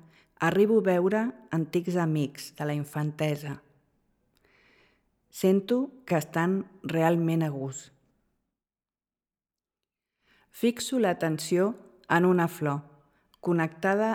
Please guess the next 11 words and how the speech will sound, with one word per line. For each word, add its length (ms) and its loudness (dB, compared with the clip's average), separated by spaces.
a 80 -2
la 120 -2
seva 340 0
branca 540 -2
per 160 -2
una 320 0
tija 360 -2
prima 380 0
de 120 0
pell 240 0
transparent 720 -6